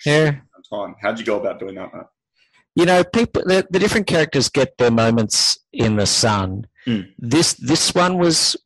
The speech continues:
Speaker 1: was Jack-centric. This
Speaker 2: Mm.
Speaker 1: one was always gonna be him at the center, and the flashbacks were all going to be about him. Um, you find a rhythm. A-,
Speaker 2: Mm.
Speaker 1: as you do these books, you do find a rhythm, but you also know where the audience's attention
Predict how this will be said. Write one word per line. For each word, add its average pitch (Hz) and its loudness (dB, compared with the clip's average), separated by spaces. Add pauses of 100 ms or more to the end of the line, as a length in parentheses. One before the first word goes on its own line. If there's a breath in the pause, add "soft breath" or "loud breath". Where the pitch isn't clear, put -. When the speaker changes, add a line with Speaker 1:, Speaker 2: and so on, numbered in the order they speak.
Speaker 1:
was 147 2
Jack-centric. - -4 (100)
This 117 0
Speaker 2:
Mm. - 0
Speaker 1:
one 131 2
was 120 2
always 123 2
gonna 113 0
be 110 0
him 113 0
at 110 -2
the 110 -2
center, 110 0
and 107 2
the 104 -4
flashbacks - 0
were 110 2
all 107 2
going 107 0
to - -4
be 110 0
about 104 0
him. 107 -2 (720 soft breath)
Um, 107 0 (560 loud breath)
you 190 2
find 233 2
a 220 4
rhythm. 202 0 (200)
A-, 151 2
Speaker 2:
Mm. 160 4
Speaker 1:
as 180 2
you 208 2
do 170 2
these 170 2
books, 156 0
you 139 2
do 143 4
find 151 0
a 131 2
rhythm, 123 0 (320)
but 131 2
you 143 4
also 147 2
know 123 4
where 117 2
the 113 4
audience's 113 0
attention 101 -2